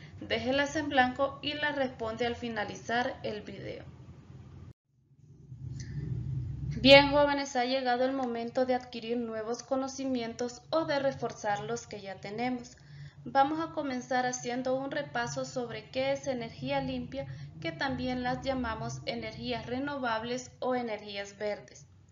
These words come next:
Las energías limpias son aquellas que no contaminan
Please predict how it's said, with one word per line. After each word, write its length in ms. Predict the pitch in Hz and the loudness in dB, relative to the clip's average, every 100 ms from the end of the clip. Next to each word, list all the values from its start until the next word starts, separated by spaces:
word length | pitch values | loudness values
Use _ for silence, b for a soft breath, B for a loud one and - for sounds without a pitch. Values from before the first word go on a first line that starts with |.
| B B B B B - | B B B B B -10
Las 180 | 214 214 | -10 -8
energías 520 | 202 208 208 269 277 | -6 -6 0 2 2
limpias 420 | 302 285 269 269 | 0 0 0 -2
son 220 | 262 269 277 | 0 0 0
aquellas 500 | 269 269 262 269 - | 2 2 2 0 -2
que 120 | 233 | -4
no 180 | 226 - | -4 -2
contaminan 800 | 277 269 262 240 226 240 262 | -2 0 0 0 0 -2 -2